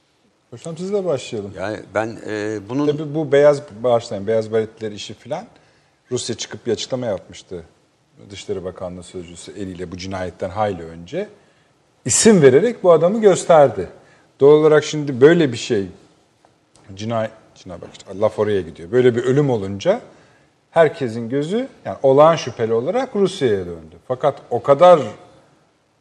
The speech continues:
Speaker 1: "Kör gözün parmağına" ki herhalde Rusya değildir demeye de başlıyorsunuz.
Speaker 2: Evet.
Speaker 1: Yani bu kadar,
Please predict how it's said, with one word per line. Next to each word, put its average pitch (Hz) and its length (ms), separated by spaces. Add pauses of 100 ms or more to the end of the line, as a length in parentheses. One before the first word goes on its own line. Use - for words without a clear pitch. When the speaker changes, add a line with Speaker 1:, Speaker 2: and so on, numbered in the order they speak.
(120)
Speaker 1:
"Kör 127 180
gözün 127 280
parmağına" 139 600
ki 123 320 (320)
herhalde 147 360
Rusya 170 320
değildir 160 680 (320)
demeye 123 360
de 113 140
başlıyorsunuz. 101 760
Speaker 2:
Evet. 107 120
Speaker 1:
Yani 104 100
bu 120 80
kadar, 117 300